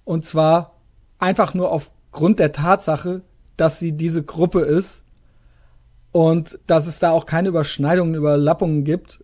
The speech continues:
und dass jeder, also quasi, dass jeder, wenn ich jetzt sagen würde, jeder Mann auf der Welt ist intelligenter als jede Frau, als, also der dümmste Mann ist intelligenter als die intelligenteste Frau, das wäre halt Sexismus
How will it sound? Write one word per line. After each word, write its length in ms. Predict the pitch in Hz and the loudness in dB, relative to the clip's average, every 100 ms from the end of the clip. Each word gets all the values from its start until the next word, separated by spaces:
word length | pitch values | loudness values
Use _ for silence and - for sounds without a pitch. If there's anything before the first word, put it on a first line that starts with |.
| - | -8
und 380 | - 151 156 151 | -2 -2 -2 -2
dass 300 | 143 - 160 | -2 -4 -8
jeder, 580 | 143 196 208 190 214 | 4 10 10 8 4
also 160 | 185 160 | -2 -4
quasi, 400 | - 190 196 208 - _ _ | 0 2 2 -2 -8 _ _
dass 260 | 170 160 - | -8 -8 -6
jeder, 420 | 165 254 262 - | -2 2 2 0
wenn 120 | 185 | -4
ich 60 | 185 | -2
jetzt 160 | 185 | -2
sagen 200 | 214 220 196 | 2 2 2
würde, 220 | 180 - | 0 -2
jeder 440 | 156 151 185 185 175 | -6 2 4 4 2
Mann 260 | 170 175 | 0 -2
auf 140 | 151 147 | -4 -4
der 160 | 156 | -2
Welt 220 | 147 147 | 0 -2
ist 160 | 147 139 | -4 -10
intelligenter 680 | 160 156 151 156 151 156 143 | -8 -6 -4 -2 -2 -2 -4
als 260 | 147 135 - | -4 -8 -10
jede 520 | 147 139 151 156 151 | -8 -2 0 0 -2
Frau, 520 | 139 - 143 139 - - | -4 -2 2 2 0 0
als, 180 | 156 | 0
also 260 | - 160 160 | 0 -2 0
der 160 | 165 147 | 0 2
dümmste 440 | - 214 220 208 | 4 4 4 0
Mann 180 | 175 180 | 0 0
ist 160 | 190 | -4
intelligenter 540 | 214 165 165 175 175 180 | -6 -4 -2 0 0 0
als 140 | 151 | 0
die 100 | - | 0
intelligenteste 640 | 160 160 156 160 165 156 156 | 0 -2 0 0 -2 -6 -8
Frau, 340 | - 147 135 - - - - | 0 2 2 -2 -20 -20 0
das 300 | 170 202 - | 8 8 8
wäre 280 | 175 190 175 | 4 4 6
halt 160 | 165 170 | 4 2
Sexismus 680 | 170 143 208 - 143 170 - | 0 -2 -4 -2 -2 -2 -6